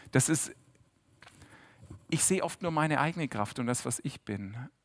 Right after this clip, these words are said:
Aber ich möchte euch Mut machen, seht immer wieder das, wie Gott in euch, mit euch und durch euch was macht und es nicht auf dich und deine Kraft ankommt. Sonst können wir es lassen. Gott macht mehr als den Rest.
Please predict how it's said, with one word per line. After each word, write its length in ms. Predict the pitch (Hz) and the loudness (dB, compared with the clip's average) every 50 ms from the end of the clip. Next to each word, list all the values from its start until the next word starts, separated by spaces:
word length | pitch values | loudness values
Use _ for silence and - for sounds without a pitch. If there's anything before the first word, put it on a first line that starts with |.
| _ _ _ - | _ _ _ -2
Aber 180 | - 113 113 | -2 0 0
ich 100 | 117 117 | -2 -2
möchte 400 | - 127 139 139 _ - - 117 - _ _ - | -2 -2 -4 -4 _ -6 -6 -6 -6 _ _ -4
euch 280 | 120 127 147 - - | -4 -4 -4 -6 -8
Mut 260 | 139 135 139 147 - | -8 -8 -8 -8 -8
machen, 240 | 123 110 101 107 101 | -8 -6 -6 -6 -4
seht 280 | - - 127 120 120 - | -4 -2 0 0 -2 0
immer 280 | - 139 147 143 143 | -2 -2 -2 -2 -4
wieder 200 | 143 135 - 123 | -6 -4 -6 -6
das, 400 | 117 - 120 127 135 - - - _ - - - - - - _ _ - | -4 -4 -4 -6 -6 -8 -12 -16 _ -20 -20 -20 -20 -20 -20 _ _ -6
wie 160 | 110 117 120 | -4 -4 -4
Gott 280 | - - 113 127 - - - | -4 -6 -8 -8 -8 -4 -2
in 200 | 131 135 143 143 | -2 -2 -2 -4
euch, 380 | - 139 135 139 135 - - | -6 -6 -6 -6 -6 -8 -6
mit 360 | 127 123 139 143 - - - | -4 -4 -4 -4 -6 -10 -12
euch 300 | - 123 123 117 - - | -8 -8 -8 -8 -8 -10
und 200 | - 110 98 - | -10 -10 -10 -8
durch 320 | - 123 120 117 - - - | -8 -8 -8 -8 -12 -14 -12
euch 440 | 95 90 82 82 - - - - - | -10 -10 -10 -12 -16 -20 -20 -20 -16
was 260 | - - 104 101 - - | -8 -8 -6 -6 -6 -6
macht 500 | 101 95 80 - - - - - - - _ _ _ _ _ _ _ | -6 -6 -6 -8 -10 -12 -12 -12 -14 -20 _ _ _ _ _ _ _
und 100 | - 107 | -6 -4
es 180 | 101 95 - - | -4 -4 -4 -2
nicht 340 | 117 135 135 - - - - | -2 -2 -4 -4 -10 -10 -10
auf 200 | 98 95 - - - - | -10 -10 -10 -10 -4 -2
dich 260 | 131 123 - - - | -2 -2 -2 -6 -6
und 180 | 101 95 - | -8 -8 -6
deine 220 | - 85 90 90 - | -6 -4 -4 -6 -8
Kraft 360 | - - 87 - - - - | -8 -8 -10 -10 -12 -16 -14
ankommt. 400 | 101 92 85 - - - 95 110 | -14 -14 -12 -14 -16 -18 -14 -8
Sonst 460 | - 113 113 - - - - - - _ - - - - - - - _ _ - | -6 -6 -6 -6 -6 -6 -6 -8 -10 _ -20 -20 -20 -20 -20 -20 -20 _ _ -6
können 140 | - 107 | -4 -4
wir 20 | 104 | -4
es 100 | - - | -2 -4
lassen. 340 | 101 107 117 - - 92 - | -4 -6 -4 -4 -4 -4 -2
Gott 220 | 131 139 - - | -2 -2 -2 -2
macht 480 | 135 117 120 127 139 - - - - - | -2 0 0 0 -2 -2 -6 -6 -6 -4
mehr 340 | 113 110 120 139 147 143 | -2 0 2 2 0 0
als 220 | - 107 107 - - | -2 -4 -6 -6 -6
den 200 | - 98 95 95 | -6 -6 -6 -4
Rest. 500 | 98 98 90 - - - - - - | -6 -4 -4 -4 -6 -6 -8 -6 -8